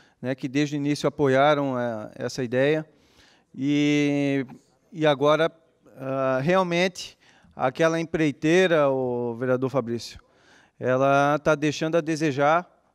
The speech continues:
né? E temos que cobrar o, o contrato que não tá sendo cumprido, né? Já era pra ter terminado aquela obra. Ah,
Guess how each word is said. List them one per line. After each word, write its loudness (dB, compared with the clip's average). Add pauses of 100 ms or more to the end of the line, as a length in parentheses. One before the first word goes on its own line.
né? 0
E -4
temos -2
que 0
cobrar 2
o, -12
o -12
contrato -2
que -12
não -4
tá 2
sendo -8
cumprido, -2 (400)
né? -2 (180)
Já -4
era 2
pra -2
ter -4
terminado 0
aquela 2
obra. 2 (640)
Ah, 0